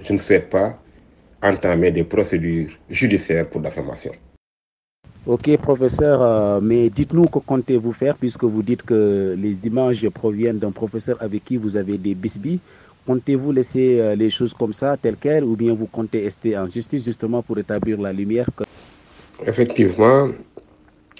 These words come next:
Speaker 1: donc lors de l'envoi de l'image, j'étais effectivement, il y avait un différend entre, euh, ce professeur et moi-même. Mais après cela, les collègues de l'université, donc je, je salue donc leur intervention,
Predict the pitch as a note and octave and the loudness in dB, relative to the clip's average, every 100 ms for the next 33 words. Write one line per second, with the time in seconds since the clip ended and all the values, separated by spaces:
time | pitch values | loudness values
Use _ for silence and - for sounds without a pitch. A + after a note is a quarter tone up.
0 | - A2 G#2 F#2 G2+ G#2+ F2+ F2+ F2 D#2+ | -6 2 2 6 8 8 8 6 6 6
1 | E2+ E2 E2 F2 A#2 A2 - E2+ E2 D#2 | 4 2 2 4 2 0 2 2 0 -2
2 | - D#2 F2 A2 G#2+ F#2 F2+ E2+ F2 - | -2 0 2 2 2 4 4 4 2 0
3 | F#2 G2 G#2 F2 F2 - E2 D2+ D2+ - | 0 0 0 0 -2 -2 -4 -2 -6 -8
4 | - - - - D#2 - G2 E2+ A2 G2+ | -18 -20 -6 0 2 4 2 2 2 2
5 | D#2+ D#2+ D#2 C2+ - - _ _ _ _ | 0 -2 -2 -2 -8 -20 _ _ _ _
6 | - - _ - F2+ F2+ F2 F#2+ G#2+ A2 | -20 -20 _ -20 -4 2 6 8 10 10
7 | G2+ F2 E2 E2 - - - F2+ - F#2 | 8 6 2 -4 -12 -14 -4 -2 0 0
8 | - E2+ F#2 A2+ A2 G#2 - - _ _ | 4 6 6 6 4 0 -4 -12 _ _
9 | _ _ _ - - F#2+ - G#2 - - | _ _ _ -4 2 4 6 8 6 2
10 | - - F2+ F2 E2+ E2 - - - A2+ | -18 -16 -4 0 2 4 2 0 -2 0
11 | F#2 E2 - D#2 E2 D#2 D2+ C#2+ F#2+ F2 | 0 -2 -2 -2 0 0 -2 -2 0 2
12 | F2 F#2+ D#2+ D2 D2+ D2 C#2 - B2 | 2 2 0 0 -4 -6 -6 -4 -4